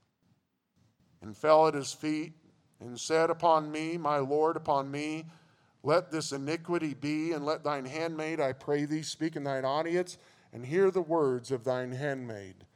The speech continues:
Let not my lord, I pray thee, regard this man of Belial, even Nabal, for as his name is, so is he. Nabal is his name, and folly is with him.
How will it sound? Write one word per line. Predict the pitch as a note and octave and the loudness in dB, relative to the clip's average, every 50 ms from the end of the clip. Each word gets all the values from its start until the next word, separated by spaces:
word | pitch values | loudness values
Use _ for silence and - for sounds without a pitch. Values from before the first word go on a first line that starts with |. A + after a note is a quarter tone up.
| _ _ _ _ _ _ _ _ | _ _ _ _ _ _ _ _
Let | - D3+ F#3 F#3+ - | 4 4 4 4 6
not | E3+ F3 F3 D3 E3 | 4 2 2 4 6
my | E3 D#3+ | 4 4
lord, | D#3 D#3 E3+ F3 E3+ D#3 D3+ | 6 4 4 4 4 4 4
I | D3+ | 2
pray | D3 D3+ - E3 D#3 D3+ | 0 0 -2 -2 -2 0
thee, | C3+ C#3 C3+ | -2 -6 -6
regard | B2+ B2+ B2+ B2 D3 C#3+ D3 D#3+ E3+ E3 D#3 | -6 -6 -8 0 4 4 4 4 4 0 -4
this | D#3 D3+ D3+ D3+ | -6 -6 -6 -8
man | D3 D3+ D3+ D#3 D#3 | -6 -6 -6 -6 -6
of | D#3+ D#3 | -6 0
Belial, | D#3 D3+ D3 C#3+ C#3 C3+ B2+ B2 B2+ - - | 2 4 4 6 4 4 2 0 -2 -4 -4
even | D3 D3+ D3 B2+ C#3+ C#3+ C#3 | -6 -6 -6 -6 -6 -8 -4
Nabal, | D3 E3+ F3+ F3 - B2 A#2 A#2+ A#2+ B2 C3 C3 C3 - - _ _ _ _ _ _ _ | -2 0 0 2 2 0 0 0 0 0 -2 -4 -6 -10 -20 _ _ _ _ _ _ _
for | - B2+ C#3 | -4 0 2
as | D#3 E3 F3 F3 E3+ - | 4 4 4 2 2 2
his | F3+ E3 D#3 D3 | 0 0 0 -2
name | D#3+ E3+ F3 F#3 F#3 F#3 F3+ F3+ | -4 -2 0 0 0 0 0 0
is, | F3+ D#3+ C#3+ C3+ C3+ C3+ C3 | 2 2 2 2 2 0 -2
so | - - - D#3 D#3+ D#3 D3+ | -4 -4 0 2 2 2 2
is | D3+ D3+ D3 C#3 - | 0 -2 -2 -4 -4
he. | D#3+ D#3 C#3+ B2 A2 A2 G#2+ G#2+ G#2 _ _ _ _ _ _ _ | -4 -4 -4 -4 -8 -10 -14 -16 -16 _ _ _ _ _ _ _
Nabal | - B2+ D#3 F3+ G3+ G#3 E3+ E3 D#3+ D#3 D3+ D3 | -12 -4 -2 0 0 2 4 6 6 6 6 4
is | C#3+ C3+ B2+ | 2 0 -4
his | C#3+ C#3 B2 B2+ | -8 -8 -8 -6
name, | C#3 C#3 C3+ C#3 D3 D#3 D#3+ | -6 -6 -4 -4 -6 -6 -6
and | C#3+ - - | -6 -8 0
folly | - D#3+ E3 F3+ G3+ G3 G3 F3+ E3+ | 4 6 6 6 6 6 4 2 2
is | D#3+ C#3+ C#3 | 0 -2 -2
with | D3+ E3+ F3 F3 E3 | -2 -2 -2 -2 -4
him. | C#3 C3 B2+ C3+ D3 D#3+ D#3+ | -10 -8 -6 -6 -6 -8 -10